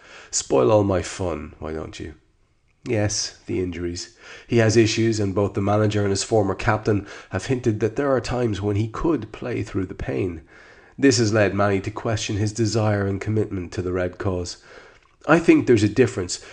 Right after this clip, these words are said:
between being worried that you're gonna collapse again rather than having a bad attitude. But there you are. Either way, it's no good having such a resource like that if he can't get onto the park. The thing is,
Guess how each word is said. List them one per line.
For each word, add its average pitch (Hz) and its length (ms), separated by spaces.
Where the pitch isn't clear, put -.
between 104 380
being 104 280
worried 104 300
that - 80
you're 101 100
gonna 98 220
collapse 104 480
again 92 400
rather 107 400
than 90 200
having 87 300
a 82 60
bad 82 240
attitude. 92 560
But 117 200
there 87 120
you 85 200
are. 80 300
Either 131 220
way, 101 440
it's - 220
no 110 160
good 78 260
having 90 280
such - 220
a 92 40
resource 95 480
like 85 160
that 98 300
if 107 140
he 110 60
can't 107 300
get 92 140
onto 85 260
the 76 80
park. - 500
The - 60
thing 113 240
is, 101 320